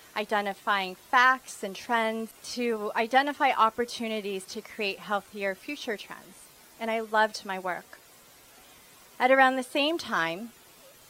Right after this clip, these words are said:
my firstborn was three months old. And around this time, I had just returned to I N G after a maternity leave, during which I secured a new job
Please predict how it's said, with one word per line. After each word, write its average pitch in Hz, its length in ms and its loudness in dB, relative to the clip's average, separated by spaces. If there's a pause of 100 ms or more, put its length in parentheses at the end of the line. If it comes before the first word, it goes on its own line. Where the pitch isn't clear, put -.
(140)
my 214 220 0
firstborn 220 960 -2 (200)
was 226 140 -8
three - 240 -4
months 185 300 -4
old. 165 240 -2 (1600)
And 214 440 2
around 220 240 4
this 247 180 -2
time, 208 380 2
I 196 180 0
had 202 240 -2
just - 240 -4
returned 269 440 -4
to 294 120 0
I 240 140 2
N 240 120 -2
G 208 280 0
after 202 240 -2
a 208 40 -4
maternity 190 640 -6
leave, 170 360 -10
during 220 260 2
which 220 240 0
I 214 100 2
secured 202 440 -4
a 185 40 -2
new 226 240 -2
job 202 380 -4